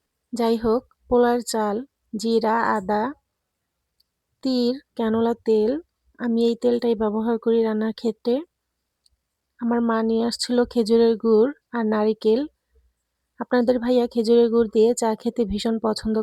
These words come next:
করে। আর আপনাদের ভাইয়া নিয়ে আসছিল সেমাইয়ের প্যাকেট, সাথে নিয়ে আসছিল শুকনা মরিচ। রান্নার মাঝখানে বাজারগুলো শেয়ার করলাম, কিছু মনে করবেন না প্লিজ। এই তো আজকের বাজারে ছিল। তো কেমন হলো বাজারগুলো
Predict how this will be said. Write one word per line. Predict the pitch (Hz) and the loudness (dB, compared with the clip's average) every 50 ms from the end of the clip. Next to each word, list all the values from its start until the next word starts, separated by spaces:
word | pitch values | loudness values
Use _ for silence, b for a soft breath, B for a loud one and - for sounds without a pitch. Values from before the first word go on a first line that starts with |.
| 214 226 | -2 -2
করে। | 220 214 220 233 285 330 - _ _ _ _ _ _ _ _ _ _ _ _ _ _ _ _ _ _ _ | -2 0 0 0 -2 -4 -8 _ _ _ _ _ _ _ _ _ _ _ _ _ _ _ _ _ _ _
আর | 247 233 226 226 226 220 220 220 - | -4 -2 0 0 2 2 2 0 -2
আপনাদের | - - 226 226 233 233 | -2 -2 -2 0 0 0
ভাইয়া | 233 247 240 240 233 | 2 2 2 2 2
নিয়ে | 233 226 226 240 | 2 0 0 0
আসছিল | 233 - - - 226 208 220 233 | -2 -4 -4 -2 0 0 0 0
সেমাইয়ের | - - 226 220 220 220 214 214 208 - | 0 -2 -2 -2 0 0 0 -2 -2 -2
প্যাকেট, | 220 208 202 - 226 233 269 - _ _ _ | -2 -2 -2 0 0 0 0 0 _ _ _
সাথে | - - 220 208 - - 233 | -6 -6 -6 -4 -2 -2 -2
নিয়ে | 226 233 233 233 | 0 0 0 -2
আসছিল | - - - - 226 220 226 240 | -4 -6 -8 -4 -2 -2 -2 0
শুকনা | - - 233 220 240 240 240 233 | 0 -2 -2 0 0 0 0 2
মরিচ। | 226 226 220 220 220 220 247 294 - - - - _ _ _ _ _ _ _ - | 2 2 4 4 4 2 2 0 -4 -6 -12 -18 _ _ _ _ _ _ _ -6
রান্নার | 233 233 233 240 247 254 | -6 -4 -2 -2 -2 0
মাঝখানে | 240 226 226 - - - 269 254 240 233 254 | 0 -2 -2 -4 -8 -8 -6 -4 -2 -2 -2
বাজারগুলো | 240 233 220 220 226 226 214 220 226 233 226 | -2 -2 0 0 0 -2 -2 -2 -2 -2 -2
শেয়ার | - - 226 220 220 | -4 -4 -4 -4 -4
করলাম, | - 226 226 220 240 254 | -4 -2 -2 -2 -2 -4
কিছু | - 247 - - 233 | -6 -8 -6 -4 -4
মনে | 226 220 220 220 | -2 -2 -4 -4
করবেন | 220 - 226 220 214 226 | -4 -4 -4 -2 -2 -2
না | 220 220 220 | -4 -4 -6
প্লিজ। | 214 - 233 233 254 277 - - - _ _ _ _ _ _ _ _ _ _ _ 269 | -4 -2 -2 -2 -2 -4 -6 -10 -18 _ _ _ _ _ _ _ _ _ _ _ -8
এই | 269 247 | -6 -4
তো | - 240 | 0 0
আজকের | 226 220 - - - 240 226 202 | 0 0 -2 -4 -4 -4 -2 -2
বাজারে | 220 214 196 220 220 220 220 214 | -2 -2 -2 0 -2 -2 -2 -4
ছিল। | - - 240 220 214 220 240 294 311 _ _ _ _ _ | -4 -4 -4 -2 -2 -2 -4 -6 -8 _ _ _ _ _
তো | - 220 - | -12 -6 -2
কেমন | 254 247 233 240 240 | -2 0 0 0 0
হলো | 233 240 254 247 | 0 0 0 0
বাজারগুলো | 240 240 233 220 220 226 226 220 233 233 226 | 2 2 0 0 0 -2 -2 0 0 0 0